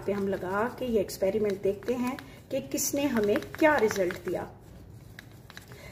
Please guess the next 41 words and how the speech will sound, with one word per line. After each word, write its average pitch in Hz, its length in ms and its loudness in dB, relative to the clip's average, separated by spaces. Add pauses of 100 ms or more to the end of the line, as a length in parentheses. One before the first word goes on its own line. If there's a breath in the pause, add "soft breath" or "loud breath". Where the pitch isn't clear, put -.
(260 loud breath)
अ, 233 140 4
बल्कि 254 300 6
हमने 285 280 4
दो 233 240 8
में 262 200 0
तो 285 100 2
हमने 247 240 2
सिर्फ 269 320 0
अभी 233 220 0
volumes 202 480 4
ही 208 100 2
डाले 202 320 2
हैं। 240 220 2 (440 loud breath)
अब 269 100 0
हम 311 200 4
क्या 294 160 6
करते 277 260 2
हैं, 277 100 -6
इन 277 140 0
दोनों 294 240 4
में 302 120 4
तो 302 80 0
हमें 269 200 0
ज़रूरत 233 420 4
नहीं 202 320 2
है, - 260 -8 (540 loud breath)
ठीक 247 200 -2
है। 349 320 0 (320)
उनका 233 300 0
ये 220 200 2
क्लेम 202 340 2
है 226 120 0
कि 226 140 -2
इसके - 400 -4
अंदर 190 280 0
आपको 226 260 -4
कुछ - 300 -6
भी 269 100 -2
डालने 202 320 0
की 320 160 2
ज़रूरत 208 400 2